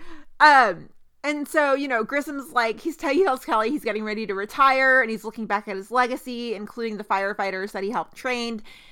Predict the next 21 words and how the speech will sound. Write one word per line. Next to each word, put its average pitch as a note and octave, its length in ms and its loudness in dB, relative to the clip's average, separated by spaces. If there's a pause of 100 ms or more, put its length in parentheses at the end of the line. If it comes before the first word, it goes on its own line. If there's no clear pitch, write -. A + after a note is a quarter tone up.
(220)
And D4 180 4
this D#4+ 180 -6
just C#5+ 220 -4
takes G4 240 -4
such C4 220 -4
a B3+ 60 -6
turn, A3 340 -2
'cause G#3+ 160 -8
he's C4+ 280 -8
like, A3+ 340 0
he C#4+ 160 -4
basically E4 460 -6
tells C4+ 240 -2
Kelly A3+ 280 -2
that G#3 120 -2
he's G#3 160 -6
not G3 200 0
impressed G3 380 -4
with F#3 120 -10
his - 60 -14
progress. - 580 -6